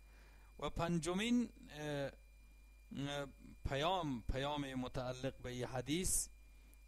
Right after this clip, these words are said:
اینه که شایسته است قاضی دو طرف دعوا را نصیحت کند، چنانچه پیامبر علیه السلام خطاب به مردم و به کسانی که ادعاها داشتند، شاگی بودند، به نزدشان مراجعه می‌کردند، این سخنها را گفتند،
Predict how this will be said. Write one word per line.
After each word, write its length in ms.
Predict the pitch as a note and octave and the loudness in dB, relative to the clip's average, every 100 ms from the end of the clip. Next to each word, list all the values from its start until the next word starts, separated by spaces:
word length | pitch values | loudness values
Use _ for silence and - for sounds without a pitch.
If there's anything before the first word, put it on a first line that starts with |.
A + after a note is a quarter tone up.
| - | -12
اینه 280 | D#3 E3 D#3+ | -4 0 0
که 160 | - D#3+ | 0 -2
شایسته 600 | - C3 B2+ A#2+ - D#3 | 0 0 0 2 2 4
است 280 | D#3+ E3 - | 2 2 -2
قاضی 560 | B2 A#2+ A#2 C#3 F3 F3 | -4 -4 -4 -4 -6 -6
دو 240 | C3+ C3 | -8 -8
طرف 420 | A#2+ B2+ C#3+ D#3+ | -4 0 0 0
دعوا 640 | F3 C#3+ A#2+ G#2 A#2+ C3+ E3+ | -2 -4 -2 -2 -2 0 0
را 120 | F3 | 0
نصیحت 540 | E3+ D#3 E3+ F3+ F#3+ | 0 0 0 0 -2
کند، 300 | - C3 B2+ - - - - - - | -2 -4 -4 -6 -12 -20 -20 -18 -12
چنانچه 380 | - C3+ C#3 C#3+ | -4 -2 -2 -2
پیامبر 460 | B2+ B2 B2 C3+ | -2 -2 0 0
علیه 200 | C3 B2 | 0 0
السلام 400 | A#2+ - B2+ D3+ | -2 -4 -4 -6
خطاب 420 | - C3+ C#3 D3 | -6 -4 -2 -2
به 80 | C3 | -2
مردم 680 | A2+ A2 G#2+ B2+ F3 F#3 G#3 - - - - | -2 -2 -2 0 0 0 -6 -12 -20 -20 -10
و 80 | A#2 | -6
به 140 | A#2 | -6
کسانی 460 | G2+ G#2+ C3+ D3+ D3+ | -4 -2 -2 -2 -2
که 220 | C#3 - | -2 -2
ادعاها 640 | A#2 A2 A2 A#2 A2+ A#2 | -4 -2 -2 0 0 0
داشتند، 640 | A#2 A2+ G#2+ - D#3 F3+ F3 - - - - - | 0 0 0 2 2 2 -4 -12 -20 -20 -16 -8
شاگی 520 | - B2+ A#2 A2+ A2+ | -4 -2 -2 -4 -6
بودند، 500 | A#2 A#2+ C#3+ F3+ E3 | -6 -2 0 0 0
به 100 | B2+ | -2
نزدشان 520 | B2 A2+ A#2 - B2 | -2 -2 -4 -4 -2
مراجعه 540 | A#2 A#2 A2+ A2 A2+ | -2 -2 -2 -4 -4
می‌کردند، 540 | A#2+ A#2 A#2+ A#2 D#3+ G3 | -4 -4 -4 -4 -2 -4
این 120 | F3 | -4
سخنها 500 | - D#3 D3 C#3 C#3+ | -4 -4 -4 0 0
را 140 | C#3 | 0
گفتند، 420 | A#2+ A#2 - A2 | 0 0 0 -2